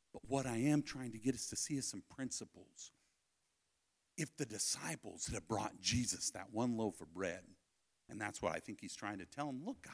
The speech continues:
guys, with this many loaves I did this, why are you worried about this?"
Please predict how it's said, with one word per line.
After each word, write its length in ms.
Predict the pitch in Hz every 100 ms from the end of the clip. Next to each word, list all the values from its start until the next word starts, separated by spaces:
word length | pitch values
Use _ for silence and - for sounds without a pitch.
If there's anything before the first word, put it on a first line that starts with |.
| -
guys, 240 | 202 - _ _ _ _ _ _
with 160 | 208 190
this 220 | 302 -
many 180 | 285 285
loaves 260 | 277 277 277
I 60 |
did 140 | 262 208
this, 180 | - 254 - _ _ -
why 320 | 226 - 277
are 120 | 214
you 200 | 151 165
worried 440 | 156 160 233 233 208
about 440 | 220 143 117 -
this?" 500 | 120 76 - - -